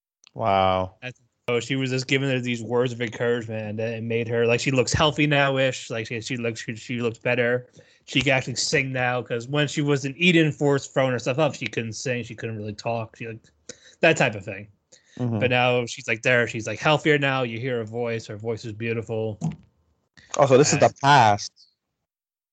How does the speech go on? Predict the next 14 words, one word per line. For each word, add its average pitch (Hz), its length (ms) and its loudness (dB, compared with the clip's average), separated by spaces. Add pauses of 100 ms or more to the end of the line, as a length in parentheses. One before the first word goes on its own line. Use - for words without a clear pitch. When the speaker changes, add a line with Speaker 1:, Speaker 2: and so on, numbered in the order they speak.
(120)
Speaker 2:
What? 127 320 4 (320)
Speaker 1:
This 131 120 -8
is - 60 -20 (120)
the 110 60 -20
past? 151 600 2 (400)
Speaker 2:
No, 208 220 8
no, 160 80 2
no. 143 100 4
This 180 240 2
is 180 80 -4
current. 175 320 4
This 165 160 -4
is 156 80 -4
current. 117 520 -2